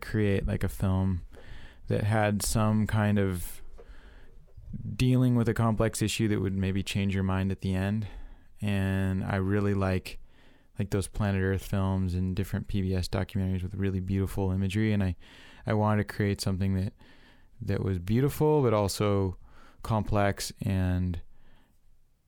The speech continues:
and later on, I've learned I needed to make it human too. And so I learned more, um, how to integrate more, like, empathetic, um, an empathetic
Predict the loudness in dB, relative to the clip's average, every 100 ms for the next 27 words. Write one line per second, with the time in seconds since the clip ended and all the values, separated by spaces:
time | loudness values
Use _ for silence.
0 | _ -20 -20 _ _ 0 2 4 4 6
1 | 6 4 4 4 4 4 4 4 2 2
2 | 2 2 0 -4 0 0 2 0 0 0
3 | 0 -2 -2 -2 0 2 2 2 2 0
4 | -2 -4 -12 -20 -20 -20 -20 -20 -6 -2
5 | 2 2 2 2 0 0 0 0 0 -4
6 | -6 -6 -2 0 0 0 0 -2 -2 -2
7 | -2 -2 -2 -4 -6 -14 -20 -20 -20 -20
8 | -20 -20 -20 -10 -4 -4 -2 0 0 0
9 | -4 -12 -14 -16 -16 -6 -2 -2 -2 -4
10 | -6 -8 -14 -20 -20 -20 -20 -20 -20 -20
11 | -20 -14 -6 -2 0 0 0 0 2